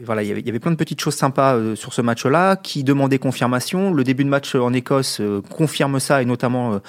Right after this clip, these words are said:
Renaud l'a dit, la défense qui a, qui a, qui amène deux essais, euh, un sur interception notamment de Penaud, euh, presque des essais faciles entre guillemets, mais des, mais c'est, c'est, c'est, c'était, c'est précieux, euh, au niveau international de pouvoir scorer comme ça sur des ballons de récup ou sur des, ou sur des,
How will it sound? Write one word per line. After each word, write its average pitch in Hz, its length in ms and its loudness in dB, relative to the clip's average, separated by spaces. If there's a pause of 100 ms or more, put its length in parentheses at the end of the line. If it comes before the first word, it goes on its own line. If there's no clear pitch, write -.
(200)
Renaud 123 260 2
l'a 123 100 2
dit, 120 120 0
la 117 120 2
défense 117 360 -2
qui - 100 -6
a, 101 60 -4 (140)
qui - 120 -4
a, 107 120 -2
qui - 140 -4
amène 110 220 -2
deux 120 200 0
essais, 120 340 -2
euh, 95 160 -4 (500)
un 110 120 -2
sur 107 180 -6
interception 107 480 -6
notamment 110 320 -4
de 110 60 -6
Penaud, 110 400 -4
euh, 98 100 -10 (460)
presque - 260 0
des 107 140 -2
essais 113 160 -2
faciles 165 460 0
entre 131 240 0
guillemets, 123 280 0
mais 131 140 0
des, 101 240 -2
mais 101 240 -2
c'est, 98 300 -8
c'est, 98 240 -10
c'est, 98 380 -12
c'était, - 400 -10
c'est - 220 -10
précieux, 165 440 -2 (100)
euh, 107 120 -2
au 104 120 -4
niveau 110 220 -2
international 113 340 -4
de 143 60 0
pouvoir 113 220 -4
scorer 113 260 -4
comme 110 160 -6
ça 120 100 -4
sur 110 140 -6
des 104 80 -2
ballons 104 180 -2
de 107 60 -6
récup 107 340 -8
ou 110 60 -8
sur 107 160 -10
des, 101 280 -8
ou 104 100 -14
sur - 200 -12
des, 104 240 -10